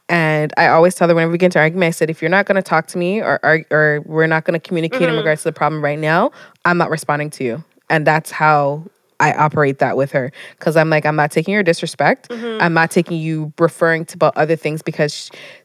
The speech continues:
Speaker 1: there's different types of arguers. When you're arguing
Speaker 2: Yeah.
Speaker 1: with certain people, there's certain people that like to just tear you down and make you feel little because they feel little.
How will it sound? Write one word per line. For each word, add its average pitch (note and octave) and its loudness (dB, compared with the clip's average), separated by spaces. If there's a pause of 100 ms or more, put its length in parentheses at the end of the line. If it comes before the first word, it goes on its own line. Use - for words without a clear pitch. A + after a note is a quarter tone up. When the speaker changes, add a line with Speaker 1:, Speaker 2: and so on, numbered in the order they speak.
Speaker 1:
there's G#3+ 4
different A#3 0
types C4+ 2
of - 2
arguers. D#3+ 2
When F3 4
you're F3 4
arguing E3+ 4
Speaker 2:
Yeah. F#3 6
Speaker 1:
with F#3+ 0
certain F#3 2
people, F#3 0
there's E3+ 4
certain F3 0
people G3 0
that F3+ 6
like E3 2
to E3 -14
just D#3+ -4
tear E3 2
you E3 2
down D#3+ 4
and D#3 2
make D#3+ -2
you D#3+ -6
feel D3+ 0
little E3 4
because D#3+ -4
they D3 0
feel D3 0
little. C3 -2